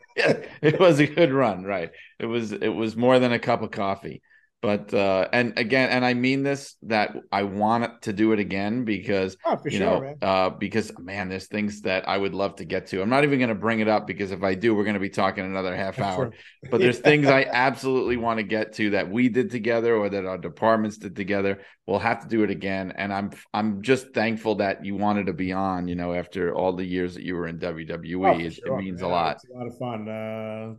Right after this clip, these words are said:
Speaker 1: I had fun on my friend's show. We didn't realize we were, I was on for an hour and a half. Like, "We gotta get out." I'm like, "We've been on, we've been talking, s-, tell-, I've been telling stories for that long." They're like,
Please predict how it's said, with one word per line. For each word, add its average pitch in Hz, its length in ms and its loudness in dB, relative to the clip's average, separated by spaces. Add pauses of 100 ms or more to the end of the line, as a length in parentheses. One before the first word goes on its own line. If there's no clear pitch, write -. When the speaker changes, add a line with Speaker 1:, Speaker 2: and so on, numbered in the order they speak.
(180)
Speaker 1:
I 139 60 4
had 139 120 4
fun 139 220 4
on 131 120 4
my 131 100 2
friend's 135 320 -2
show. 123 180 -2
We 135 140 2
didn't 139 140 2
realize 139 300 4
we 131 60 -4
were, 127 80 0
I 127 60 -2
was 123 100 -4
on 123 140 -4
for 127 100 -8
an 123 60 -4
hour 123 180 0
and 120 80 -2
a 120 40 -2
half. 123 220 0
Like, 107 220 -10
"We 139 80 -2
gotta 135 140 2
get 127 100 2
out." 139 160 4
I'm 107 60 -4
like, 95 160 -12 (260)
"We've 139 120 -8
been 180 100 -2
on, 139 240 -4
we've 135 100 -4
been 175 80 -6
talking, 156 360 -2
s-, 139 120 -12 (140)
tell-, 175 200 -4
I've 175 100 -2
been 196 80 -4
telling 156 220 -2
stories 165 360 0
for 139 100 -2
that 147 180 0
long." 196 200 0
They're 143 100 -4
like, 117 160 -8